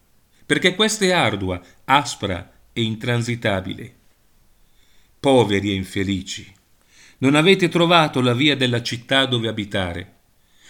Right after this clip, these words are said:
Per questo vi perdete in una terra senza vie e non andate lungo la via. Le vie che a voi sembrano buone, che voi ritenete fonte di piacere, non offrono per la verità nessun piacere vero.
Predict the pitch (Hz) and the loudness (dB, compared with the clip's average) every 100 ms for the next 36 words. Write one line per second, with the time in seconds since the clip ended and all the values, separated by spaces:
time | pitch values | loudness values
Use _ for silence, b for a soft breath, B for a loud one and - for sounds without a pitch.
0 | b - 175 190 196 - 143 127 127 127 | b 0 0 4 2 2 0 2 2 0
1 | 117 165 202 185 156 139 127 175 175 156 | 0 0 0 0 0 0 0 0 0 -2
2 | - 165 165 139 120 101 90 B B B | -2 -2 -2 -2 -2 -2 -4 B B B
3 | 120 127 143 120 113 135 135 135 107 120 | 0 0 0 0 0 0 0 -4 -2 -2
4 | 123 120 107 98 95 - - _ _ _ | -2 -4 -4 -4 -6 -10 -16 _ _ _
5 | _ _ _ _ _ b b b b 120 | _ _ _ _ _ b b b b 2
6 | 143 208 190 185 170 180 165 170 165 156 | 4 4 4 4 2 2 2 0 0 0
7 | 156 143 160 160 135 110 101 b b b | 0 0 4 4 4 0 -4 b b b
8 | - 135 175 170 160 165 175 - 139 165 | 2 4 6 4 4 2 2 2 0 0
9 | 170 160 147 131 135 123 165 156 127 107 | -4 -2 -2 0 0 2 2 2 0 -2
10 | - _ _ _ - 104 113 120 117 113 | -10 _ _ _ -10 -4 -2 -2 -2 -2
11 | 104 104 107 104 104 98 117 113 101 - | -2 -2 -2 0 0 -2 0 0 -2 -4
12 | 101 95 98 101 98 98 123 110 95 98 | -6 -4 -6 -4 -4 0 0 0 -2 -8